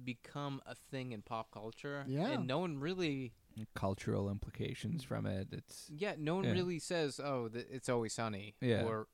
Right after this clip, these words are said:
Speaker 1: they just kinda make it seem like it's their own original idea. I, I
Speaker 2: Mm.
Speaker 1: think it's real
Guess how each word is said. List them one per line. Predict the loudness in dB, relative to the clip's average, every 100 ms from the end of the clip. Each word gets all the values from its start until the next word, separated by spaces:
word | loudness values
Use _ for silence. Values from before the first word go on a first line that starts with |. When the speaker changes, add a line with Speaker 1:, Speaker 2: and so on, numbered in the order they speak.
| -4
Speaker 1:
they | -4
just | -4 -8 -8
kinda | -4 -2 -2 -6 -10
make | -6 -4 0 0 0
it | -2
seem | 0 2
like | 0 -2
it's | -4 -6
their | -2 0 2
own | 0 -2 -6
original | -6 -6 -4 -4 -4
idea. | -6 -6 -8 -10 -10 -2
I, | 0
I |
Speaker 2:
Mm. | 0 -2
Speaker 1:
think | -4 -6
it's | -8 -12
real | -4 0 0 -2